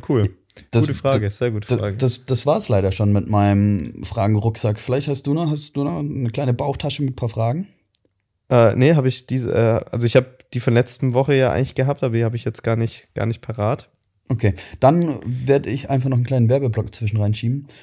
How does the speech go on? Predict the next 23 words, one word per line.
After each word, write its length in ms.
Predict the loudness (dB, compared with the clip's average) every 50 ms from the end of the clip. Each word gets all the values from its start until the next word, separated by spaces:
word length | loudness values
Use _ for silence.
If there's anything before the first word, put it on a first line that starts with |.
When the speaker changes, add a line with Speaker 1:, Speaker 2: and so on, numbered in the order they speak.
| -20 _ _
Speaker 2:
Folgt 380 | -14 -6 -2 0 2 2 2 2
Speaker 1:
Mhm. 80 | 2
Speaker 2:
uns 180 | 0 0 -2 -4
mal 180 | -4 -4 -2
alle 460 | -2 -2 0 0 0 0 -2 -4 -6 -4
auf, 600 | -2 -2 0 0 0 0 -2 -4 -8 -14 -18 -8 -2
ähm, 680 | 0 0 2 2 0 -2 -2 -2 -2 -2 -4 -4 -8 -12 _ _ _ _ _ _ _ _ _
auf 100 | -8 -8
Spotify 520 | -4 -2 -2 -2 0 -2 0 0 0 0
auch. 220 | 0 -2 -6 -6 -6
Also 160 | -4 -4 -4
folgt 240 | -2 0 -2 -2 0
uns 140 | -2 -4 -4
auf 80 | -6
Spotify, 540 | -6 -4 -4 -2 -2 -2 -2 0 0 0 0
bewertet 420 | 0 2 2 2 4 4 4 4
uns 180 | 4 2 2 2
da 120 | 2 2
gern. 520 | 2 2 2 2 2 2 0 -2 -4 -6 -10 _ _ -20 -20 -20 -20 -20 _ _ _
Fünf 200 | -6 -4 -4 -4
Sterne 280 | -2 -2 -2 0 0 0
am 80 | 0
besten. 420 | 0 0 -2 -2 -4 -4 -6 -6